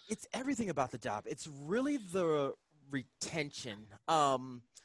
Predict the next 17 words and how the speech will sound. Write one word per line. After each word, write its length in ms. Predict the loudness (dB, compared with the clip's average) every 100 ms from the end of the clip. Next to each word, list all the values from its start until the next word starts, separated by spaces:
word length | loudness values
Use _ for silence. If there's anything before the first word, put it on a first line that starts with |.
| _
diversity 640 | -4 -2 2 2 2 -2 -2
is 240 | 0 0
an 120 | -2 -4 -2
aspect 800 | 2 2 -2 -6 -4 -6 -6 -12 -6
of 220 | -4 -6
it, 140 | -14 -8
in 120 | -4
a 60 | -2
sense 480 | -2 0 0 0 -2
that 260 | 0 2 0
no 180 | -2 -6
matter 420 | -2 2 4 4
your 540 | 2 0 0 2 2 0
sexual 320 | -6 -6 -4
orientation, 960 | -4 -4 -4 -2 -2 -4 -6 -4 -6 -6
your 160 | -6 -2
gender, 680 | 0 0 0 0 2 0